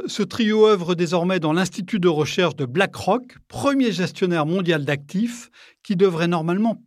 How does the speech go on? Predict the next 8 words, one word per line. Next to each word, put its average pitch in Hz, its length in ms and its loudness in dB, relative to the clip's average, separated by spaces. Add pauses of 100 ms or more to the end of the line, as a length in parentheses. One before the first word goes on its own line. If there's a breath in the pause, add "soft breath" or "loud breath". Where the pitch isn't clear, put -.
peu 277 240 2
apprécier 175 500 -6
la 160 120 -2
perspective 160 580 -6
de 156 120 -4
taux 202 180 -4
d'intérêt 143 400 -2
nul. 113 320 -8